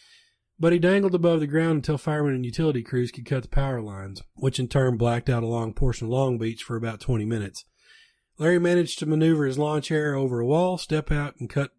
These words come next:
the chair free. He gave the chair away to some admiring neighborhood children, a decision which he regretted later when his impromptu fri-, flight brought him far more fame than he anticipated.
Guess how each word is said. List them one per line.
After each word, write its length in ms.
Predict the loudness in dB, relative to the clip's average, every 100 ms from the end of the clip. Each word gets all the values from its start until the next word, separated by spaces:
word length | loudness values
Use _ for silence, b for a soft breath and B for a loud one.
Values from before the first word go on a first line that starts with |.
| -12
the 80 | -10
chair 280 | -6 -6
free. 420 | -6 -8 -8 -8 -12 _ b b b b
He 100 | -4
gave 260 | 2 2 0
the 80 | -2
chair 340 | 0 2 2
away 460 | 2 0 0 -2 -6
to 120 | -10
some 260 | -8 -6 -4
admiring 480 | -4 -4 -2 -4 -4
neighborhood 480 | -4 -2 -2 -4 -4
children, 420 | -4 -4 -4 -8
a 80 | -12
decision 540 | -12 -4 -2 0 -2 -4
which 140 | -6
he 120 | -6
regretted 520 | -6 -4 -2 -2 -2 -2
later 420 | 0 0 -2 -10 b b b b
when 100 | 0
his 140 | 2 4
impromptu 520 | 2 2 0 2 0
fri-, 360 | 0 -4 -4 -8
flight 400 | -10 -6 -6 -6
brought 260 | -2 -2 -2
him 160 | -2 -2
far 260 | -2 -2
more 360 | -2 -2 -6 -10 _
fame 380 | -8 -4 -4
than 100 | -4
he 180 | -6 -6
anticipated. 800 | -4 -6 -6 2 2 2 -2